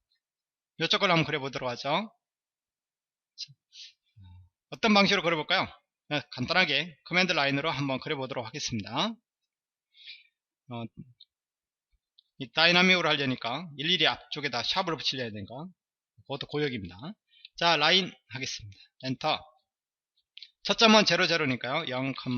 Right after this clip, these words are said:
영. 엔터. 어, 죄송합니다. 이쪽에 커서가 있었네요. 미흡하겠습니다. <coughs> 죄송합니다. 자, 라인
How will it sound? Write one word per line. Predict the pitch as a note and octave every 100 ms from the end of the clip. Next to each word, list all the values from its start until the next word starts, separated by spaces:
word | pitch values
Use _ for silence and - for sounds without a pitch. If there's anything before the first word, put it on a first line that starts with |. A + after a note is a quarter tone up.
| D3 C#3
영. | A2+ F#2 _ _ _ A#2+
엔터. | A#2+ D3 F3+ G#3 _ _ _ _ _
어, | B2 G2
죄송합니다. | - G#2+ F#2
이쪽에 | A#2 E3+ D3
커서가 | - D3+ A2+
있었네요. | - F#2+ C3+ F#3+ _ _ -
미흡하겠습니다. | A#2 A2 G#2 G#2+ - G#2 F#2+ D#3+ G3+ - _ _ _ _ _ _ _ _ _ _ _ _ _ _ _ - - - _ _ _ -
<coughs> | - - - - - - _ _ _ _ _ _ _ _ - - _
죄송합니다. | A#2+ A#2+ G2 G#2 F3 G3 _ - - - - - - - - - _ _ _ _ _ _ _ _ _ _ _ - -
자, | - D#3
라인 | C#3+ E3 E3+